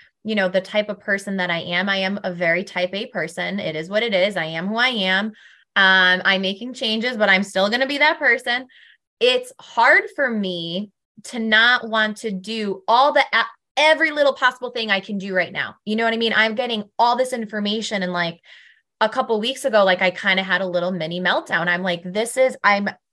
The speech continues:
I don't know what to do." Like, I'm incorporating so much at one time that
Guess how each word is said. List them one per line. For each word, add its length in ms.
I 140
don't 280
know 120
what 180
to 100
do." 240
Like, 260
I'm 160
incorporating 800
so 540
much 400
at 220
one 320
time 500
that 220